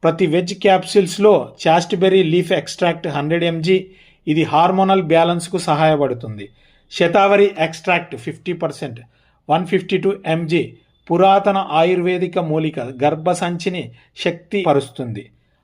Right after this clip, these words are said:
అశోక ఎక్స్ట్రాక్ట్, గోక్షుర, ఫెన్నెల్ సీడ్, ఫ్లాక్స్ సీడ్, హైబిస్కస్ ఫ్లవర్, గువా ఎక్స్ట్రాక్ట్, లైకోరైస్, మస్టర్డ్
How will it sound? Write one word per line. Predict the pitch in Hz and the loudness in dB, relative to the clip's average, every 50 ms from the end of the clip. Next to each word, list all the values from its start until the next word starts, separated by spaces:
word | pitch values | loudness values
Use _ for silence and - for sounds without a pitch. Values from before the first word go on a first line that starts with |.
| _ _ | _ _
అశోక | 147 151 156 - 202 202 196 208 208 220 - - | 0 0 2 4 4 4 4 4 2 2 2 0
ఎక్స్ట్రాక్ట్, | 175 165 170 - - - 185 170 170 - - 139 | -2 -4 -4 -6 -2 0 0 0 0 -4 -10 -14
గోక్షుర, | 120 - - 135 131 127 160 180 185 180 - - 202 185 190 196 208 202 - - _ _ _ _ _ _ _ _ | -14 -14 -16 -12 -2 0 0 0 0 -2 0 2 4 4 4 4 2 -2 -6 -16 _ _ _ _ _ _ _ _
ఫెన్నెల్ | - 170 165 170 180 185 190 185 | 0 0 2 2 2 2 2 2
సీడ్, | 185 - 196 190 190 180 202 202 202 | 0 0 0 0 4 4 4 4 4
ఫ్లాక్స్ | 196 - - 170 160 160 170 170 170 - | 0 -6 -2 0 2 2 2 0 -4 -4
సీడ్, | - 185 180 175 196 | -2 -2 0 2 0
హైబిస్కస్ | 190 156 156 156 165 160 160 175 170 - - 190 175 170 - | 0 2 0 0 0 2 0 -2 -2 -2 -4 -4 -4 -4 -4
ఫ్లవర్, | - 160 170 160 175 175 180 185 185 - _ _ _ _ _ _ _ _ - 131 | 0 0 0 2 2 -2 -2 -4 -6 -12 _ _ _ _ _ _ _ _ -2 2
గువా | 156 165 175 180 196 185 | 4 6 6 6 4 2
ఎక్స్ట్రాక్ట్, | 165 156 160 - - 190 180 170 175 - 196 | -2 -8 -8 -6 0 0 0 0 0 -2 -2
లైకోరైస్, | 185 165 156 156 165 165 160 185 180 175 175 180 175 175 - | 0 2 2 2 2 2 2 2 2 2 2 0 -2 -4 -8
మస్టర్డ్ | 180 147 143 143 - - - - 180 185 175 | -6 -6 -6 -8 -8 -8 -4 -2 -2 -2 -2